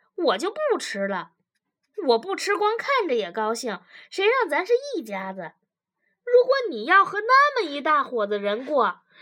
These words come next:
这顿鸡翅中我可以买，买上十斤，吃完了咱们家就散伙。”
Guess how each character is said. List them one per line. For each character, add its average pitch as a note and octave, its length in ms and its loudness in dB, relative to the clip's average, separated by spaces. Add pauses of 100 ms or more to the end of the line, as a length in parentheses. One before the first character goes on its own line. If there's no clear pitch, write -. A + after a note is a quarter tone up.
(100)
这 G#4 240 4
顿 C#4+ 180 -6
鸡 F4 160 -2
翅 F4 200 -6
中 F4 300 0
我 A3+ 140 0
可 B3+ 280 0 (120)
以 F4 60 0
买， F#3 340 -6 (220)
买 C#4+ 260 4
上 F4 140 -4
十 F4 260 -6
斤， G#4+ 360 -2
吃 - 160 2 (100)
完 C4+ 240 0
了 F#4+ 160 0
咱 C4+ 200 -2
们 A#4 100 -4
家 A4+ 160 2
就 B4 120 0
散 A4+ 360 -2
伙。” G3+ 540 0